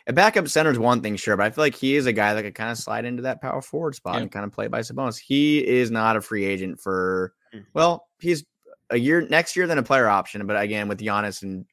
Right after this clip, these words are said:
Speaker 1: Dame, I don't know why you'd leave Milwaukee, but
Speaker 3: I've always been a
Speaker 2: Uh,
Speaker 3: big Daniel Gafford guy.
Speaker 2: Mm, that's right. I like
Speaker 1: he's
Speaker 2: him.
Speaker 1: good.
Speaker 3: Always.
Speaker 2: I might be back on the Kelly Olynyk train if we're, uh,
Speaker 3: Hey, that's
Speaker 2: at the
Speaker 3: interesting.
Speaker 2: offseason. Just
Speaker 1: You're such a,
Speaker 2: offense.
Speaker 1: such a
Speaker 2: Just
Speaker 1: selfish
Speaker 2: committing
Speaker 3: Not really
Speaker 2: to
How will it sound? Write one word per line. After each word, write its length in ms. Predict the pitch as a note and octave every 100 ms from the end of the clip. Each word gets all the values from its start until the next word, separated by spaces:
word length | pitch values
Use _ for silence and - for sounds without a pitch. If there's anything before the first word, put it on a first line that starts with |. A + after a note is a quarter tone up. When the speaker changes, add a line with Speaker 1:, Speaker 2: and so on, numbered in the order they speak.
| -
Speaker 1:
Dame, 240 | F#2 F#2
I 80 | F2+
don't 80 | E2
know 100 | D#2+
why 160 | F2
you'd 140 | E2+ E2+
leave 280 | C2 C#2 -
Milwaukee, 560 | - D#2+ E2+ F2+ - - _
but 160 | - - _ _ _ _ _ _ _ _ -
Speaker 3:
I've 80 | B2+
always 180 | D#3 C#3
been 140 | C#3
a 60 | B2
Speaker 2:
Uh, 20 |
Speaker 3:
big 240 | B2+ A#2+
Daniel 340 | - A#2+ B2 A#2+
Gafford 540 | A#2 G#2+ G#2+ - G2
guy. 300 | - F#2+ F2+ - _ -
Speaker 2:
Mm, 340 | C3+ A#2+ F#2 - -
that's 240 | B2 -
right. 220 | G#2 G2+ - -
I 80 | G#2
like 180 | G2 G#2
Speaker 1:
he's 40 |
Speaker 2:
him. 100 | F#2+
Speaker 1:
good. 200 | F#2 F2+ _ _ -
Speaker 3:
Always. 440 | G2+ F#2+ E2+ - _ _ -
Speaker 2:
I 160 | - A#2
might 260 | G#2 A2
be 120 | F#2+ G#2
back 260 | G#2+ G2
on 140 | G2+ G2
the 60 |
Kelly 280 | F#2+ G2+ G2
Olynyk 440 | G2 G2 G2 F#2+ - - -
train 440 | - G#2 G2 F#2+ G2+ -
if 200 | - -
we're, 200 | G2+ G2
uh, 200 | F#2+ G2 _ _ _ _ -
Speaker 3:
Hey, 340 | - C#3+ A#2 G#2+ _ -
that's 140 | C#3+
Speaker 2:
at 40 | A#2
the 40 |
Speaker 3:
interesting. 480 | A#2+ G2+ G2+ - G2+ G2+ F#2+
Speaker 2:
offseason. 80 | A2+ -
Just 180 | C#3
Speaker 1:
You're 100 | C3
such 80 | A#2
a, 40 | C3+
Speaker 2:
offense. 360 | G2+ - - -
Speaker 1:
such 220 | - C3+
a 20 |
Speaker 2:
Just 140 | C3+
Speaker 1:
selfish 160 | F#3+ F#3+
Speaker 2:
committing 200 | F#3 F3
Speaker 3:
Not 60 | E3
really 100 |
Speaker 2:
to 60 | -